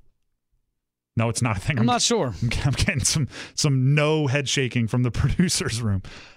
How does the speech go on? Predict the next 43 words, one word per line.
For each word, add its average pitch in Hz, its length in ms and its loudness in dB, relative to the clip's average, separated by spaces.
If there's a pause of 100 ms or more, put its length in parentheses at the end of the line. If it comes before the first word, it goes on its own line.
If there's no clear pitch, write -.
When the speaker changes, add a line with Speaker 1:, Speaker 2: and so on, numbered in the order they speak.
Speaker 1:
Uh, 143 220 2
Tim 226 180 2
Donnelly 190 320 4
Show, 180 260 2
E 185 120 4
S 165 140 4
P 180 120 4
N 156 100 2
Radio, 147 300 4
ninety-four 143 460 2
point 143 260 0
one. 131 200 2
Don't 220 200 4
forget 208 240 0
to 165 60 2
follow 175 280 4
us 156 120 2
on 151 160 2
Twitter, 175 280 2
please, 175 380 0 (320)
at 190 220 4
E 185 120 4
S 160 140 2
P 151 160 0
N 139 80 0
Radio 131 320 2
nine 127 300 2
four 113 260 0
one. 143 280 0 (340)
You 123 120 2
can 143 140 0
also 160 380 0
text - 400 0
into 135 180 2
the 113 100 0
show 85 320 -2 (320)
at 113 280 0
seven 120 340 2
five 120 260 2
seven, 101 360 -2 (180)
six - 320 2
eight 120 200 0
seven, 90 320 -2